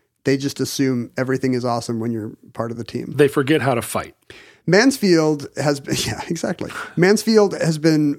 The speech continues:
Speaker 1: vocal about this. He often talks about how he now is forced to give his kids two sets of grades, one for the transcript that nobody will bitch about and one that really lets them know how much they suck.
Speaker 2: Huh, huh.
Speaker 1: Uh, because,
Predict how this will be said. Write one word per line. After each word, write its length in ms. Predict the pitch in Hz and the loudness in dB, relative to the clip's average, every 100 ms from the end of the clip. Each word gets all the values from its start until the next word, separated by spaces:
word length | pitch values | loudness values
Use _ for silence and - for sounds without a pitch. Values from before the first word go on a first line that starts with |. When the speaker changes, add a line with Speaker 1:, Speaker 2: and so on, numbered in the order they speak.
| 139 | 2
Speaker 1:
vocal 380 | 160 160 160 | 4 4 2
about 300 | 151 143 139 | 2 2 0
this. 180 | 131 131 | 0 0
He 120 | - 151 | 4 4
often 200 | 160 160 | 4 2
talks 220 | 151 - | 0 2
about 160 | 143 | 0
how 80 | 139 135 | 0 -2
he 200 | 139 156 | 0 2
now 160 | 139 | 2
is 160 | 139 135 | 0 -2
forced 320 | - 147 143 | -2 -2 -2
to 60 | 139 | -2
give 120 | 139 | -2
his 100 | 139 | -2
kids 260 | - 139 123 | -2 -2 -2
two 220 | - 180 | -2 0
sets 300 | - 143 143 | 2 0 0
of 80 | 123 | -4
grades, 480 | 120 107 101 113 - _ _ _ _ | -4 -4 -6 -10 -18 _ _ _ _
one 380 | 127 151 170 175 | 0 2 4 2
for 140 | - | 2
the 100 | 143 | 0
transcript 540 | 139 170 151 156 139 127 | 2 2 2 0 -2 -2
that 80 | 120 | 0
nobody 300 | 135 135 131 | 2 2 0
will 100 | 127 | 0
bitch 220 | 139 - | -2 0
about 240 | 117 113 | -2 -2
and 140 | 113 131 | 0 2
one 180 | 151 139 | 2 2
that 100 | 127 | 0
really 340 | 147 160 143 | 4 4 4
lets 220 | 131 131 | 0 0
them 180 | - 127 | 0 0
know 240 | 123 117 110 | 0 -2 -4
how 120 | 117 | -2
much 260 | 120 110 | -4 -4
they 100 | 107 | -8
suck. 280 | 113 - - | -6 -2 0
Speaker 2:
Huh, 160 | - 113 | 2 0
huh. 360 | - 147 139 87 - - - - | 0 -2 -2 -6 -16 -20 -20 -12
Speaker 1:
Uh, 180 | 143 127 | -2 0
because, 400 | 131 185 170 - | 2 2 2 2